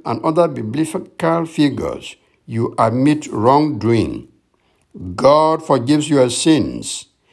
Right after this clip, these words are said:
and then empowers you with the Holy Spirit to avoid similar sins in future. May we never be proud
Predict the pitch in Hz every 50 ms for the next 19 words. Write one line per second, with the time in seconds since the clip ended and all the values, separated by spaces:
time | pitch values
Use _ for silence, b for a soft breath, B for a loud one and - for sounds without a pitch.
0 | _ _ _ 117 117 110 120 135 143 143 131 120 113 117 - 151 151 151 151 147
1 | 147 - - 123 107 110 107 104 113 139 151 b b b b b b b - 185
2 | 160 175 175 151 135 196 208 208 208 196 - - - 165 160 127 104 110 110 101
3 | b b b b b b - 131 120 113 110 101 95 107 123 135 143 147 143 -
4 | - 160 156 156 151 151 147 147 - - 139 127 127 131 131 - - 101 98 95
5 | - - 123 123 120 120 117 117 - 78 67 64 - - _ _ _ _ _ _
6 | _ _ _ _ _ _ _ _ _ _ _ _ _ _ _ _ _ _ _ _
7 | _ _ _ _ _ - - 107 104 107 110 120 120 127 135 135 135 131 143 165
8 | 185 180 165 156 160 170 170 165 170 170 165 143 135 135 - - - - 139 143
9 | 143 143 143 139 135 110 76 64 - - -